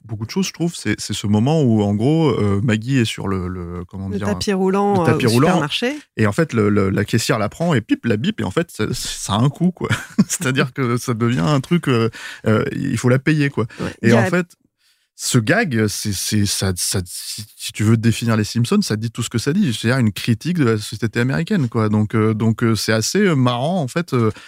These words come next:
Speaker 1: parce que c'est un gag, le, la fonction d'un gag, c'est d'arriver à faire comprendre le truc en deux secondes, en fait.
Speaker 2: Alors, il y a plusieurs explications possibles,
Speaker 1: Ouais.
Speaker 2: d'ailleurs, derrière ce chiffre qui s'affiche sur la caisse, hein. J'ai, j'ai, j'ai lu plusieurs explications, je ne sais pas laquelle est la vraie.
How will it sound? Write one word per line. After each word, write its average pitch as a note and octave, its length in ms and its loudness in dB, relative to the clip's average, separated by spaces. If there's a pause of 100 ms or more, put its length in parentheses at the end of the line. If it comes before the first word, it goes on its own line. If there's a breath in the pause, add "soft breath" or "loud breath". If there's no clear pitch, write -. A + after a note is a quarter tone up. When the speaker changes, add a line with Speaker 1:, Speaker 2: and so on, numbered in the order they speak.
(200 loud breath)
Speaker 1:
parce B2 140 0
que F3+ 100 2
c'est D3 140 0
un A2+ 80 4
gag, F3 260 2 (380)
le, A#2 260 -2
la A#2+ 120 2
fonction B2 280 -2
d'un A2+ 160 4
gag, E3+ 200 0
c'est B2 100 -2
d'arriver A2 260 0
à D#3 60 0
faire B2 180 -8
comprendre A#2+ 300 0
le A2+ 80 4
truc - 180 -8
en B2+ 80 2
deux D3 160 4
secondes, D3 280 0
en G#2+ 60 -2
fait. G#2 180 -6 (260)
Speaker 2:
Alors, F#3 160 0
il G3 40 2
y - 20 2
a G3+ 60 0
plusieurs B3 380 -2
explications B3 600 -2
possibles, A3+ 380 -4
Speaker 1:
Ouais. C#3 80 4
Speaker 2:
d'ailleurs, F#3+ 180 2
derrière F3 300 0
ce - 140 0
chiffre - 300 2
qui - 140 -2
s'affiche G3 360 -4
sur G#3 140 -4
la F3+ 100 2
caisse, G#3+ 320 -6
hein. G3 100 0
J'ai, F3 280 0
j'ai, E3 260 -2
j'ai D#3+ 200 -4
lu A#3+ 160 4
plusieurs G#3+ 300 -2
explications, A3+ 480 -2
je G3+ 80 0
ne G3+ 60 -2
sais G3+ 140 0
pas A3+ 120 -2
laquelle G#3 360 -2
est F#3 80 0
la E3 160 2
vraie. F#3+ 320 0